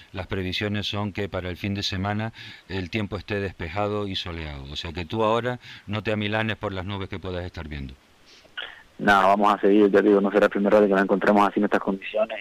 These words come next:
Speaker 2: y eso sin duda va a puntualizar más el, el aprendizaje y, y, bueno, nos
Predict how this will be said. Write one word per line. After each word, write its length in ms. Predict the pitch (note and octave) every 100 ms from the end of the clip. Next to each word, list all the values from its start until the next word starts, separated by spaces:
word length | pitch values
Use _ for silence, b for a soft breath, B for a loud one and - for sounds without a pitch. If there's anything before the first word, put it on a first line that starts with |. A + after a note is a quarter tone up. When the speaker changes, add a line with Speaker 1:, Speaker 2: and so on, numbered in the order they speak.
| F#2
Speaker 2:
y 160 | G2
eso 260 | G2+ - G2+
sin 100 | - -
duda 240 | G#2 G2+ - B B B B _ _ _ - G2+
va 260 | G2 G#2+
a 60 | G#2+
puntualizar 540 | G#2+ G#2+ G2 F#2+ G2+
más 320 | G2+ G#2 G2+
el, 480 | G2 F#2+ F#2+ F#2+ -
el 200 | G#2 G2+
aprendizaje 720 | G2+ G2 G2 F#2 - A2+ A2+ G2
y, 760 | G2 - - G#2+ G2+ F#2+ F#2+ G2
y, 60 | G2
bueno, 240 | - C#3
nos 140 | -